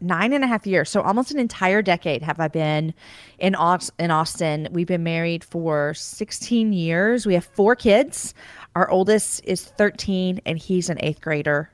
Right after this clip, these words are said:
And he is our only biological son. And then behind that, we have our twelve-year-old who, um, is in sixth grade, and we adopted him from Haiti.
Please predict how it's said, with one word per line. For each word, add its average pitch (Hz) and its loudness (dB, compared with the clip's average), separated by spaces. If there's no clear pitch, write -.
And 160 -6
he 175 0
is 180 0
our 160 0
only 214 4
biological 165 2
son. 147 -2
And 160 -4
then 160 0
behind 175 -2
that, 160 2
we 147 -4
have 147 -2
our 175 0
twelve-year-old 233 4
who, 170 -2
um, 160 -4
is 170 -2
in 165 -2
sixth - -4
grade, 247 4
and 170 0
we 175 0
adopted 160 -2
him 165 -2
from 156 -6
Haiti. 175 -2